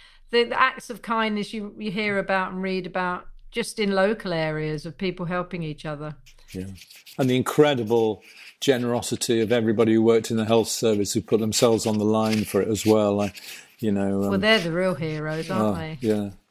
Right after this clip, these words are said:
Speaker 2: yeah. Friend of, friend of mine who's, uh, uh, comes from Sudan, her, her, uh, c-,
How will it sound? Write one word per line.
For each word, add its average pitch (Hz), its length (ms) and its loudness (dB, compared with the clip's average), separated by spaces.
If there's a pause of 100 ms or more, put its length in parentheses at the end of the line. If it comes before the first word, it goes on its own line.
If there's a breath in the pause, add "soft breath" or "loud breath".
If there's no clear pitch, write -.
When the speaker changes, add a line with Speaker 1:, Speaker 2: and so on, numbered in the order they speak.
(160)
Speaker 2:
yeah. 104 300 0
Friend 110 360 -2
of, 98 80 -4
friend 113 360 -2
of 101 60 -4
mine 107 360 -2
who's, 101 360 -6
uh, 101 180 -2 (500 loud breath)
uh, 107 100 -6 (280)
comes 110 240 -6
from 104 140 -8
Sudan, 110 680 -4
her, 107 360 -4 (580)
her, 110 360 -6
uh, 104 140 -6
c-, - 100 -12